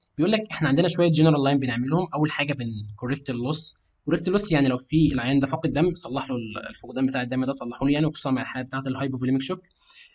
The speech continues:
adjuvant therapy شويه حاجه احنا بنعملها كمكملات للعلاج، مش حاجات اساسيه بس حاجات مهمه عشان فاهم نسرع الدنيا.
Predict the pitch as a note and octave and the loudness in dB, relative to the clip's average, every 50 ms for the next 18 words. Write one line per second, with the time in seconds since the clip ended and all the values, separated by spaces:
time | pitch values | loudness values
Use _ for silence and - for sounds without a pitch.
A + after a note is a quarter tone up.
0 | - C#3 C#3+ D3 F3 F3 F#3+ F3+ E3 - - - F3 F#3 F3+ G3+ - - - G3 | -6 -4 0 2 2 4 4 2 2 0 0 0 2 2 2 2 0 2 4 4
1 | G#3 G#3 G3 G3 F#3+ G3+ F#3 - E3+ C#3 C#3+ C3+ D3 E3 F3 F3+ E3+ - C#3+ C3 | 4 4 2 0 0 -2 0 2 2 4 4 4 4 4 2 2 0 0 2 2
2 | C3 C3 C3 B2+ C3 C#3 D#3 D#3 D#3 C3 B2+ A#2+ C3 F3 F#3 - - - - F3 | 2 2 2 0 0 0 0 0 -2 -2 -2 -2 -4 -4 -4 -6 -6 -4 -4 -6
3 | - - - - - F3+ F#3+ F3+ E3+ F3+ - - - E3 D#3+ E3 E3 D#3+ D3+ E3 | -6 -6 -8 -8 -6 -4 -4 -4 -4 -6 -8 -6 -2 0 0 2 2 2 2 2
4 | F#3 E3+ C#3 C3 - C#3 C3 C3 A2+ - _ _ _ _ _ _ - B2+ C3+ D#3 | 2 0 -2 -2 -2 -2 -2 -2 -2 -6 _ _ _ _ _ _ -6 -4 -4 -2
5 | D#3+ C3 B2+ C3 B2+ A#2+ A2+ A2 - - - - - | -2 -2 -2 -4 -4 -4 -4 -8 -8 -10 -12 -12 -12